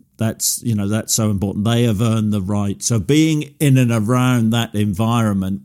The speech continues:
where I wanted to, to get to, listening to the first team players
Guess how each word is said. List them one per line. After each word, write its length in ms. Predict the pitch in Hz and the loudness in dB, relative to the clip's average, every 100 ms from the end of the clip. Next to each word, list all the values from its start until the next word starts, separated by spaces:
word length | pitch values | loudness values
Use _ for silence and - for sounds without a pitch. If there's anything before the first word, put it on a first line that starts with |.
| 98 | -2
where 360 | 123 127 131 120 | 0 2 2 2
I 80 | |
wanted 580 | 110 107 113 110 104 - | 0 0 -2 -4 -6 -4
to, 300 | - 110 - - - _ | -4 -4 -6 -16 -20 _
to 100 | - | -2
get 400 | 98 120 120 - | 0 0 -2 -4
to, 240 | - 107 101 | -6 -4 -2
listening 540 | 113 120 - 110 110 | 0 0 0 -4 -4
to 160 | - 104 | -6 -4
the 100 | 107 | -4
first 380 | - 110 101 104 | -2 -2 -2 -2
team 180 | 101 | -4
players 460 | 107 107 104 95 | -4 -4 -4 -6